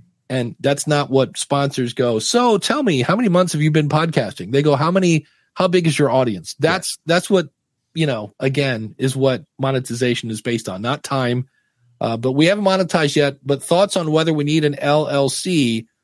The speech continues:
Speaker 1: for our new podcast.
Speaker 2: Oh, that's an interesting question.
Speaker 1: That is an interesting question, 'cause every year I go, "You know what?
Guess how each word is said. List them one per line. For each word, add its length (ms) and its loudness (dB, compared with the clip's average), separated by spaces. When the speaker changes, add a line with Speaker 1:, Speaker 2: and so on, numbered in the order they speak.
Speaker 1:
for 460 0
our 220 0
new 480 2
podcast. 840 -6
Speaker 2:
Oh, 440 -2
that's 220 -6
an 80 0
interesting 400 -8
question. 400 -12
Speaker 1:
That 100 4
is 140 4
an 100 0
interesting 460 -4
question, 480 -4
'cause 200 0
every 260 0
year 180 4
I 100 2
go, 220 0
"You 120 -2
know 160 4
what? 340 4